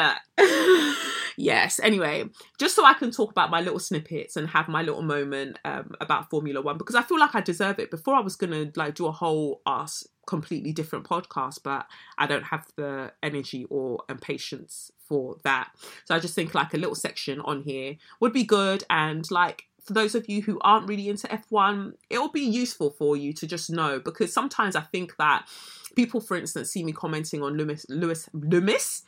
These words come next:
Lewis, Lewis Hamilton's page, and they're like, "Oh my God, yeah, you know, she thinks he's really great and rah, rah, rah." And I really do. But for me, you have to understand that a lot of things are out of principle. It's out of principle of the fact that this is such a white dominated sport.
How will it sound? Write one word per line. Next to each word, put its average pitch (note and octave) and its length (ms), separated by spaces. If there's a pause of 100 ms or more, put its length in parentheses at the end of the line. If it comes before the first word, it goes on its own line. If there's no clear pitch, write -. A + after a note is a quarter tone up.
(360)
Lewis, D#4 800 (220)
Lewis A3+ 320
Hamilton's A3 520
page, F3 640 (480)
and F#3 320
they're F#3+ 200
like, F3 340
"Oh C4 140
my C#4 100
God, A3+ 540
yeah, G3+ 360
you F3 200
know, D#3+ 280
she G3+ 160
thinks G3+ 320
he's F3 160
really F3+ 280
great F3+ 260
and E3 100
rah, F3 140
rah, E3+ 140
rah." F#3+ 180
And C4 140
I - 20
really D4+ 340
do. B3 240
But F#3+ 180 (120)
for A3 80
me, A#3+ 420
you G#3 140
have A3+ 200
to - 100
understand F#3 460
that - 100
a D#3 40
lot G3 140
of - 100
things G3 200
are - 100
out F3+ 160
of D#3+ 140
principle. D#3 760 (200)
It's F#3 120
out D4 140
of G#3 120
principle A3+ 640
of - 100
the D#3+ 80
fact - 220
that D#3+ 160
this G3+ 160
is - 60
such A#3 180
a A3+ 40
white F#3+ 300
dominated E3+ 460
sport. - 440